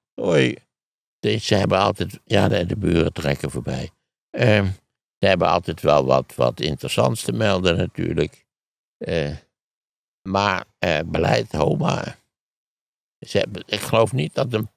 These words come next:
populistische regering ooit een, een, een klemmend probleem heeft opgelost door middel van geniaal beleid.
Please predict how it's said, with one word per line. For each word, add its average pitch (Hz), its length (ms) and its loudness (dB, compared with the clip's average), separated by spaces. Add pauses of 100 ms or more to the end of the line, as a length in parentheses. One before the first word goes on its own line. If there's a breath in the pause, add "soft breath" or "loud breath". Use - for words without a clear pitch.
populistische 104 680 -2
regering 104 440 0
ooit 127 300 0
een, 104 400 -4
een, 98 140 -2
een 104 300 -4
klemmend 120 480 2
probleem 92 420 2
heeft 101 220 -4
opgelost 95 640 -2 (440)
door 76 140 -2
middel 92 280 2
van 87 360 0 (160)
geniaal 78 520 -2
beleid. 71 400 -2